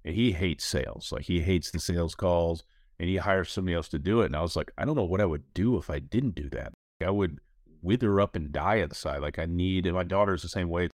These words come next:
I need people to, to recharge and feel alive. So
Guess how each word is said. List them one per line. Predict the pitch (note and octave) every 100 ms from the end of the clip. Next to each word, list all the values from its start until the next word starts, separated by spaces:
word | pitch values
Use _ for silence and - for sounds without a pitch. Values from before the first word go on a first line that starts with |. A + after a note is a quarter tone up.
| _ -
I | F#2
need | F2 F2+ F#2+
people | - F#2+ F2+ E2+ D#2+
to, | D2+ D2+
to | D#2+
recharge | E2 D#2 E2+ D#2+ D#2+ D#2
and | D2+ C2+ -
feel | F2+ D2
alive. | C#2+ D#2 D2+ D2
So | - C#2+ C#2+